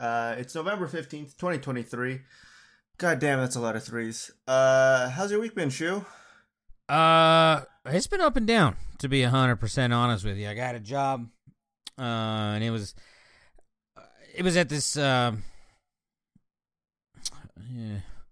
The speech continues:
Speaker 2: it was at this medical
Speaker 1: <laughs>
Speaker 2: facility that treats patients, but it's not like a hospital.
Speaker 1: Mm-hmm.
Speaker 2: Um, and I do my first day, and it seems great, and they were gonna pay for, like, nursing school, and <clears throat> all I had to do was be there for six months.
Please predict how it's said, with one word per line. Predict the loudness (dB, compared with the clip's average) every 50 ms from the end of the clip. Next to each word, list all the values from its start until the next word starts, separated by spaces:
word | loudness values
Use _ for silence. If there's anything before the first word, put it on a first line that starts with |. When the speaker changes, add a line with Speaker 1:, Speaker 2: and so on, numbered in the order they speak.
| _ _ _ _ _ _ _ _ _ -6
Speaker 2:
it | -2
was | 0 0
at | 0 0
this | 0 -2 -4 -4
medical | -4 -2 0 2 2 2 0 0 -2 -2
Speaker 1:
<laughs> |
Speaker 2:
facility | -2 -4 -6 -4 -2 -2 -2 -2 -2 -2 -4 -4 -6 -6
that | -6 -6 -6 -6 -6 -8 _ _ _ _ _ _ _
treats | -10 -6 -4 -4 -4 -6
patients, | -6 -2 -2 -2 -2 -2 -4 -8 -10 -12
but | -10 -10 -8
it's | -6
not | -6 -6
like | -6 -6 -4
a | -4 -4
hospital. | -4 -6 -8 -8 -10 -12 -14 -16 -16 -18 -20 _ _ _ _ _ _ _ _ _ _ -20 _ _ -4
Speaker 1:
Mm-hmm. | -4 -2
Speaker 2:
Um, | -2 -2 -4 -4 -6 -8 -10 -12 -14 _ _ _ _ _ _ _ _ _ _ _ _ _ _ _ _ _
and | -8 -6 -4 -4 -4 -4 -4 -4
I | -4
do | -4 -2
my | -2 -2 -4
first | -4 -4 -4 -4 -4 -4 -6
day, | -4 -2 -2
and | -2 -2
it | -4 -4
seems | -4 -4 -4 -4 -6
great, | -8 -6 -4 -2 -2 -2 -2
and | -2 -4 -4
they | -4
were | -4 -4
gonna | -6 -6 -6
pay | -4 -4 -2 -2 -4
for, | -6 -6 -6 -6
like, | -6 -6 -8 -8
nursing | -6 -6 -6 -6 -6 -8 -8 -10
school, | -8 -8 -6 -4 -4 -2 -2 -2
and | -2 -4 -6 -10 -14 -18 _ _ _ _ _ _ _ _ _ _ _ -10
<clears throat> | -2 2
all | 4 6 6 6 4 2 -2 -6 -8 -10 -6 -2 0 2
I | 2 4
had | 4
to | 2 2
do | 2 2
was | 0 0
be | 0 0
there | 0 0 -2
for | -4 -6
six | -8 -8 -8 -8 -6
months. | -4 -4 -4 -4 -6 -10